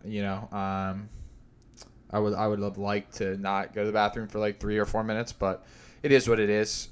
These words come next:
I'm not really sure exactly why that happened. Uh, but yeah, you were, I was just body in gels w-, and not throwing up, which was brilliant. I, I thought that time was gonna come. You know, if I ever look at a gel again, I'm gonna be nauseous. But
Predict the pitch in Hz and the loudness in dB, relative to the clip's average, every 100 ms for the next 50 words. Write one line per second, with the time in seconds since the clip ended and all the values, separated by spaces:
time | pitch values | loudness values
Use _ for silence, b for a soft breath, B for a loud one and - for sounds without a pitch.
0 | - 107 107 101 104 95 101 95 98 95 | -2 2 4 4 2 -2 -4 -2 2 2
1 | - 101 98 95 95 95 98 117 123 - | 2 0 2 2 4 4 4 2 -4 -10
2 | b b b b 98 98 98 98 95 95 | b b b b 0 4 4 4 2 0
3 | 104 98 - - - 107 95 - - 104 | -2 -2 -4 -14 -10 -6 -4 -6 -10 -4
4 | 107 98 95 104 101 98 98 98 98 101 | -4 -2 0 0 -2 -4 2 2 2 -2
5 | 104 98 95 110 110 - - - - - | -2 0 2 0 -4 -12 -14 -18 -20 -20
6 | - 107 - 104 104 95 95 95 101 92 | -10 -6 -4 -4 -2 0 -2 0 -2 -2
7 | 92 98 - 90 92 92 95 92 98 104 | 0 -2 -2 -10 -12 -8 -4 -2 -4 -6
8 | - 90 87 - 95 - 90 87 92 82 | -6 -6 -6 -4 -4 -2 -4 -2 -4 -4
9 | 87 90 95 - 90 92 95 104 117 95 | -6 -6 -8 -10 -10 -6 -6 -8 -12 -8
10 | 95 92 101 - 95 104 98 98 92 85 | -6 -6 -10 -14 0 2 2 0 -4 -6
11 | 82 80 80 87 78 76 76 76 67 64 | -10 -8 -6 -6 -8 -8 -10 -10 -12 -10
12 | 76 - - - - | -10 -8 -10 -8 2